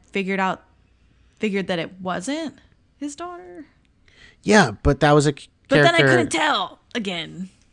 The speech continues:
Speaker 2: Again, yeah, I, I didn't really care about that character.
Speaker 1: They have different last names.
Speaker 2: <laughs>
Speaker 1: It,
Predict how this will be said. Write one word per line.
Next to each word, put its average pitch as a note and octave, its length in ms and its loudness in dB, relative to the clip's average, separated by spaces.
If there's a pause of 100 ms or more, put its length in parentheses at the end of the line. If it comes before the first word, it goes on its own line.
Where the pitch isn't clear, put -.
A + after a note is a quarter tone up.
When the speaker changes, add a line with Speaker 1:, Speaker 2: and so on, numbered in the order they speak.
(200)
Speaker 2:
Again, A2+ 440 -2
yeah, G#2+ 200 -2
I, G#2 220 -2 (120)
I C#3+ 240 2
didn't E3 340 0
really D#3+ 200 0
care D#3 280 0
about C#3+ 220 0
that A#2+ 180 0
character. G2 500 -6 (1400)
Speaker 1:
They B3+ 100 -4
have D#4+ 240 -2 (220)
different B3+ 320 -2
last G3+ 300 -4
names. C#4 680 -8 (1080)
Speaker 2:
<laughs> - 40 -14 (1300)
Speaker 1:
It, - 140 -12